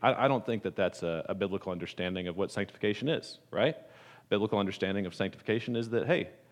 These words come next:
you continue on a trajectory over your life, and wine is a gift from God, and we can enjoy it as his faithful people and, uh, e-, enjoy it with, uh, provisions. Okay, now,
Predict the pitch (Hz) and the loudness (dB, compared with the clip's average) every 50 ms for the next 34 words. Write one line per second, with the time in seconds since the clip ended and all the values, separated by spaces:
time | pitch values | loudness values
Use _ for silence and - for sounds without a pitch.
0 | - _ _ _ _ _ _ _ - - 98 110 113 110 110 104 - 110 92 - | -20 _ _ _ _ _ _ _ -8 -2 0 2 2 2 2 0 -2 -2 -2 0
1 | 113 110 107 107 98 95 92 101 95 104 110 113 - 113 101 95 95 101 101 107 | 0 0 0 0 -2 -2 -4 -2 2 2 2 2 2 0 0 0 2 0 0 0
2 | 95 90 95 90 90 95 120 170 180 - 110 95 90 95 95 95 101 101 95 85 | 0 0 2 2 4 4 4 2 2 -2 -4 -2 0 2 2 2 2 2 0 0
3 | 87 80 98 101 - - 95 87 82 95 107 131 170 180 127 107 110 123 131 - | -2 -2 -2 -2 -2 -4 -6 0 2 4 6 6 6 4 2 0 0 0 -2 -2
4 | 135 135 131 127 135 139 131 131 110 113 113 - - 107 104 - 92 90 - - | -2 -4 -2 -2 -2 0 0 2 2 2 0 0 -2 -6 -6 -4 -4 -4 -4 -4
5 | 87 - - 82 - - - - 67 - - 95 90 87 80 - 78 73 - - | -6 -6 -6 -6 -6 -6 -8 -6 -4 -2 0 0 0 -2 -4 -4 -6 -4 -4 -2
6 | 90 82 - 87 90 85 92 85 85 82 76 - 69 73 - - _ _ - - | -4 -4 -4 -6 -6 -6 -4 -4 -4 -4 -4 -6 -6 -8 -10 -12 _ _ -20 -20
7 | - - - - - _ - 87 78 - - - 87 87 82 - 55 - - - | -20 -20 -20 -20 -20 _ -2 -2 -2 -2 -2 -4 -2 -2 -2 -2 -6 -10 -12 -16
8 | - - - 135 - 151 110 87 - 143 143 127 - | -6 0 2 6 6 6 6 6 6 6 6 6 6